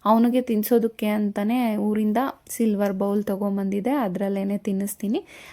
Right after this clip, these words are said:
ಇನ್ನು ಬೇಗ ಆರ್ಕೊಳ್ಬೇಕು ಅಂತ ಹೇಳಿದ್ರೆ ನಾನು ಒಂದು ಪ್ಯಾನಲ್ಲಿ ನೀರಿಟ್ಬಿಟ್ಟು ಅದ್ರೊಳಗಡೆ ಸರಿನ ಇಟ್ರೆ ಬೇಗ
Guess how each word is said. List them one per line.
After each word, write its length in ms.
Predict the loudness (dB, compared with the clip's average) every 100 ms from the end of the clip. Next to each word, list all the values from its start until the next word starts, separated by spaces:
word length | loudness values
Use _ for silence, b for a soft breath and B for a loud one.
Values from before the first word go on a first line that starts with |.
| B 4
ಇನ್ನು 180 | 6
ಬೇಗ 380 | 8 8 8 8 8
ಆರ್ಕೊಳ್ಬೇಕು 800 | 6 4 4 4 4 2 2 0
ಅಂತ 260 | 0 -2
ಹೇಳಿದ್ರೆ 380 | -2 0 0 2
ನಾನು 220 | 2 2
ಒಂದು 120 | 0 0
ಪ್ಯಾನಲ್ಲಿ 560 | 0 2 2 2 4
ನೀರಿಟ್ಬಿಟ್ಟು 720 | 4 4 2 2 0 0 4
ಅದ್ರೊಳಗಡೆ 720 | 4 4 2 2 2 0 -2 -8 _ -14
ಸರಿನ 360 | 0 2 4 2
ಇಟ್ರೆ 380 | 0 0 2 2
ಬೇಗ 320 | 2 0